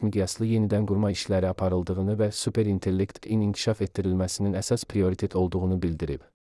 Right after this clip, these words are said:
Yeni yaradılan Meta Superintelligence Labs laboratoriyasına Scale Up startupının keçmiş baş direktoru Alexander Van rəhbərlik edəcək. Ona GitHub platformasının keçmiş rəhbəri Nit Friedman qoşulacaq.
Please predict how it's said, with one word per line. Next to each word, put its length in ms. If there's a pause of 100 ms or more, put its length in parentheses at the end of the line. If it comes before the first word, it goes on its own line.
(720)
Yeni 240
yaradılan 480
Meta 280
Superintelligence 1000
Labs 380
laboratoriyasına 840
Scale 360
Up 220
startupının 600
keçmiş 460
baş 240
direktoru 460
Alexander 680
Van 160
rəhbərlik 600
edəcək. 400 (920)
Ona 220
GitHub 380
platformasının 880
keçmiş 460
rəhbəri 420
Nit 160
Friedman 480
qoşulacaq. 680